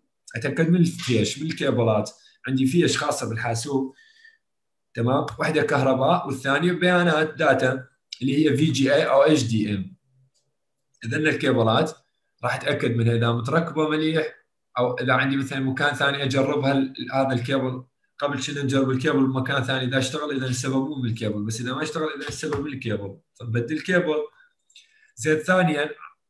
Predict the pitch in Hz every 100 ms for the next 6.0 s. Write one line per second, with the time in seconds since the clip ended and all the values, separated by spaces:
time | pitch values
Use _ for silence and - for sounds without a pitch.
0 | 110 131 170 185 - 147 160 156 - -
1 | _ _ _ - 117 135 143 165 165 160
2 | - _ _ _ - 147 143 117 - 120
3 | 110 151 175 - _ _ _ 151 143 180
4 | 175 139 123 123 170 - _ _ 147 180
5 | 123 101 - 113 - 160 170 196 208